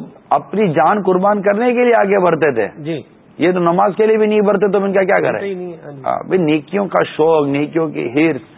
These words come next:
Speaker 1: نیکیوں کی لالچ اللہ نصیب کر دے،
Speaker 2: مدینہ،
Speaker 1: مدینہ،
Speaker 2: مدینہ۔
Speaker 1: مدینہ ہو جائے۔
Speaker 2: ماشاءاللہ، بڑے پیارے مدنی پھول بیان ہوئے حضور۔ آ، آپ گھڑی کہہ
Speaker 1: میرے
Speaker 2: رہی ہے۔
Speaker 1: لیے بڑا یہ جذباتی موضوع ہے،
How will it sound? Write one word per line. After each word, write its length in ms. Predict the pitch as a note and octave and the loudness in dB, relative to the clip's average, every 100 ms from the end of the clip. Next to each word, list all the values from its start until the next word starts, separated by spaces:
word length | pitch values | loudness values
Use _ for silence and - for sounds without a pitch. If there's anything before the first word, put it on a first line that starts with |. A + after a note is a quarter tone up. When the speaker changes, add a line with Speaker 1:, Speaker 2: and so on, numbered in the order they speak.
| - - - B2+ | -20 -20 -10 -2
Speaker 1:
نیکیوں 360 | D3 C#3 E3+ | 0 2 0
کی 140 | D3+ C#3+ | 2 2
لالچ 420 | B2 C#3+ E3 D3 | 2 2 2 2
اللہ 140 | C#3+ | 0
نصیب 420 | C#3 B2 - B2 | 0 -2 -6 -4
کر 140 | A#2+ A#2+ | -2 0
دے، 160 | A#2 | 0
Speaker 2:
مدینہ، 460 | G#2+ - D#3 D#3 D#3 | -2 -6 -8 -6 -2
Speaker 1:
مدینہ، 280 | C3 D#3+ F3+ | -2 0 0
Speaker 2:
مدینہ۔ 140 | D#3+ | -2
Speaker 1:
مدینہ 200 | C#3+ C#3 | -6 -8
ہو 100 | A#2 | -10
جائے۔ 420 | A2 - - - _ | -12 -16 -20 -20 _
Speaker 2:
ماشاءاللہ، 440 | - A#2+ - B2+ B2+ B2+ | -16 -12 -10 -8 -8 -8
بڑے 180 | C3+ C#3 | -8 -6
پیارے 300 | C#3+ C#3+ D3+ | -4 0 0
مدنی 240 | C#3+ C#3+ | -2 -6
پھول 220 | C#3+ D#3 | -8 -8
بیان 240 | C#3+ C#3 C#3 | -4 -4 -2
ہوئے 180 | C#3+ | -2
حضور۔ 240 | C3 C#3 C3+ - - - - - | -4 -4 -8 -10 -20 -20 -18 -4
آ، 280 | C3 C3+ C3+ C3+ C3 - - | 0 2 0 -4 -20 -16 -4
آپ 180 | C3+ B2+ B2 | -4 -4 -6
گھڑی 220 | C#3 E3 | -4 -4
کہہ 240 | D3 - | -6 -6
Speaker 1:
میرے 220 | C#3 D3 | 0 0
Speaker 2:
رہی 80 | D#3 | 2
ہے۔ 40 | F3 | 0
Speaker 1:
لیے 140 | F3 | -2
بڑا 260 | E3 E3 D#3+ | 0 2 4
یہ 180 | D#3+ | 2
جذباتی 480 | C#3+ C3 B2+ D#3 E3 | 2 2 2 2 2
موضوع 360 | C3+ A#2 G#2+ | 0 0 -2
ہے، 60 | F#2+ | -4